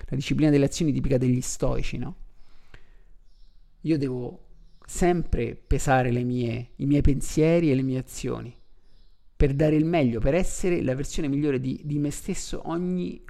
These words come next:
ogni momento. È un lavoro costante che faccio su me stesso,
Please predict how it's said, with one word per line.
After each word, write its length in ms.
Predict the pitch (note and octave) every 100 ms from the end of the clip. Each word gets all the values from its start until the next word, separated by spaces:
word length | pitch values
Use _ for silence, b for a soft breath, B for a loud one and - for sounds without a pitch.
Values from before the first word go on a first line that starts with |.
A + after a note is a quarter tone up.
| -
ogni 280 | E3 E3+ D3+
momento. 560 | D3 B2+ E3+ B2 - - - - - - - - - - - -
È 140 | -
un 160 | D3+ F3
lavoro 320 | E3 A3+ A3
costante 440 | E3+ - - - C#3
che 80 |
faccio 680 | B2 - D3+ - - D3 D3+ b b b b b b -
su 280 | - - G#3+
me 160 | F#3+
stesso, 800 | D#3 - - D#3+ - - A3 A#3+